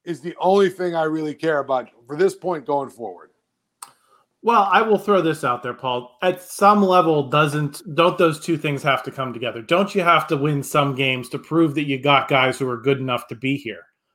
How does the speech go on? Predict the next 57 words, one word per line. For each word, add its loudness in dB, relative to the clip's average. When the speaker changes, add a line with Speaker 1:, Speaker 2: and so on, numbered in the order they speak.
Speaker 2:
Um, 0
and, -4
and 0
I 2
think 0
Speaker 1:
Yeah. 4
Speaker 2:
that's, -6
that's 0
my 6
big 4
concern 0
of -2
watching 2
those -2
games, -2
not 2
just 2
the -2
past 4
two -2
nights, 0
but 4
on 2
this -2
losing 2
streak -8
they've 0
been 0
on 2
since -8
Henry -2
Davis -4
has -12
been -6
here, -8
since -4
Nick 0
Gonzalez 4
has -8
been -2
here. -6
Um, 2
you 2
know, 2
th-, -10
none 4
of 2
these 2
guys, 4
Paul, 4
have -4
come 4
up 2
and -2
kind 2
of -4
been, 4